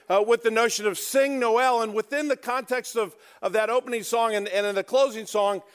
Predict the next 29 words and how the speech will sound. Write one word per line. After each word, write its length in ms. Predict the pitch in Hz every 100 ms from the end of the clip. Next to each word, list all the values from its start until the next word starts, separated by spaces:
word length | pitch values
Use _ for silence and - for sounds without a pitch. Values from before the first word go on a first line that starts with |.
| - -
uh, 200 | 190 196 208
the 280 | 190 175
words 360 | 214 254 294 196
were 120 | 233
used, 480 | 233 240 226 - 165
"Grateful 840 | 139 202 247 - - 240 233 202 - _
hearts." 560 | - 190 143 - - 160
We 200 | 160 165
sing 520 | - 226 233 226 185 _ _ _
with 240 | 190 156
grateful 760 | 143 190 202 - 196 196 190 - _ _
hearts. 580 | - 175 143 - - - _ _ _ -
And 100 | 180
so 140 | 240
my 140 | 247 233
first 360 | 285 302 214
observation 640 | 269 - 226 240 277 247 233
is 100 | 208
here 180 | 220
is 120 | 220 170
that 260 | 220 208 _ - -
our 160 | 208
voices 680 | 170 202 269 285 302 294 202
and 220 | 226 233
our 180 | 220 208
lives 600 | 196 226 269 247 190 202
should 180 | 240 202
be 120 | 226
voices 720 | 160 208 262 - 262 247 -